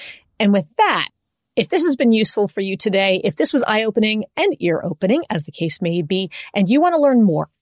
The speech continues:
you want more clarity as to how to make sure that your best sound comes through and you don't leave that power of influence on the table because of the sound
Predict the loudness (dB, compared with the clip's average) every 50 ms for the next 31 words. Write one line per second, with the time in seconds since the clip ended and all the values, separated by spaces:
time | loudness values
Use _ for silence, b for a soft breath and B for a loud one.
0 | _ _ _ _ _ _ 2 4 4 4 4 2 2 0 -4 _ _ _ _ -4
1 | 0 2 4 4 4 2 0 0 0 0 2 2 0 0 0 0 -2 -4 _ _
2 | _ _ _ _ -2 0 0 0 0 -2 -2 -2 0 2 2 2 2 2 0 -2
3 | 0 0 2 2 2 2 0 0 -2 -2 0 0 -2 -2 -4 _ -10 -8 -2 0
4 | 2 4 4 4 4 4 2 0 -2 _ _ _ _ _ -2 -2 0 0 0 -4
5 | -4 -6 -10 _ _ _ -6 -4 -2 0 0 0 0 -2 -6 -8 -12 -14 -14 -16
6 | b b b _ _ -8 -2 0 2 2 2 0 -2 -4 -4 -4 -6 -12 B B
7 | B B B B _ -2 2 2 4 2 2 2 2 2 2 4 2 2 2 2
8 | 2 2 0 -2 -4 -4 -4 -2 -2 0 0 0 -2 -2 -4 -8 -4 0 2 2
9 | 4 4 4 4 2 2 0 -2 -4 -4 -2 0 0 0 0 0 -2 0 0 0
10 | -2 -2 -4 _ -4 -2 0 2 2 2 2 0 -4 -10 -8 -4 0 2 2 2
11 | 2 2 0 0 0 -2 b b b b b _ -4 -4 -4 -6 -6 -2 0 0
12 | 2 2 0 0 0 0 0 0 0 0 2 2 4 4 4 2